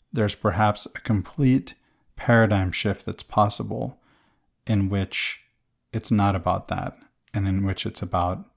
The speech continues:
a complete transformation, and, and, and what the Bible is telling us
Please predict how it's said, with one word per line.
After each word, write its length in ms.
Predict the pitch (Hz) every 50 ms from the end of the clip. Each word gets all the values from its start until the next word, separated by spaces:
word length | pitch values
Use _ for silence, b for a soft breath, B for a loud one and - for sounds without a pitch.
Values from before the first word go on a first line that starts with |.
| _ _ _ _ _ _ _ _ _ _ _ _ -
a 60 | -
complete 480 | - - 104 98 - - 131 117 120 -
transformation, 840 | - 117 101 98 - - - 92 90 92 90 87 - - 98 92
and, 200 | 90 107 107 104
and, 260 | - 127 110 101 107 - -
and 180 | 127 107 101
what 200 | 101 101 98 -
the 80 | - 104
Bible 460 | 95 98 101 104 110 107 101 104 101 95
is 140 | 95 -
telling 440 | - - - 113 113 113 110 95 90
us 320 | 90 85 - - - -